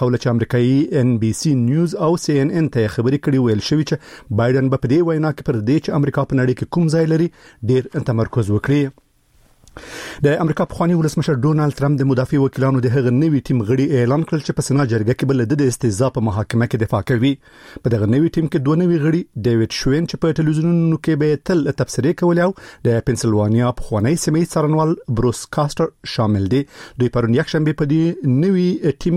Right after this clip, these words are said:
کې خپل ګډون تایید کړ. د ټرمپ مخکینی پنځه کسیز حقوقي ټیم یوه ورځ مخته تر دې له پخوانی ولسمشر سره د ځینو اختلافاتو له امله خپله لاره جلا کړې وه. ټاکل شوی په سنا کې د ټرمپ د محکمې جریان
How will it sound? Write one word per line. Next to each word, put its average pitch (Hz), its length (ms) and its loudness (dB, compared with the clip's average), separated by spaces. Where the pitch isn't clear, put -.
کې - 140 -6
خپل 131 240 -2
ګډون 107 300 0
تایید 101 260 0
کړ. 123 100 0
د 117 180 2
ټرمپ 123 320 -2
مخکینی 120 480 0
پنځه 123 260 -2
کسیز 131 360 -2
حقوقي 139 360 -2
ټیم 135 180 2
یوه 127 300 2
ورځ 151 260 0
مخته 147 240 -4
تر 117 160 0
دې - 480 -2
له 113 160 0
پخوانی 123 380 0
ولسمشر 147 460 -2
سره 139 200 0
د 127 120 -2
ځینو 147 200 0
اختلافاتو 123 560 -2
له 110 80 0
امله 117 220 0
خپله 107 260 2
لاره 101 240 0
جلا 101 240 0
کړې 98 220 0
وه. 123 60 2
ټاکل 113 260 -2
شوی 170 180 2
په 180 140 -2
سنا 170 140 0
کې 170 160 0
د 165 120 -2
ټرمپ 160 200 0
د 165 120 -2
محکمې 156 400 0
جریان 143 340 2